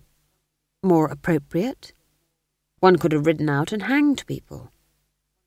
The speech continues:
There would have been the creative tension so essential to the proper development of the state.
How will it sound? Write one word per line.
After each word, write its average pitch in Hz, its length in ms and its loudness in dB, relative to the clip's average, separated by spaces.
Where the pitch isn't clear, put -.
There 262 100 -4
would 311 120 0
have 330 160 -2
been 262 280 -2
the 254 100 -8
creative 240 580 -8
tension 170 460 -8
so 208 220 -6
essential 190 580 -6
to 147 100 -6
the 151 80 -4
proper 190 300 -4
development 156 580 0
of 135 80 -10
the - 100 -12
state. - 520 -6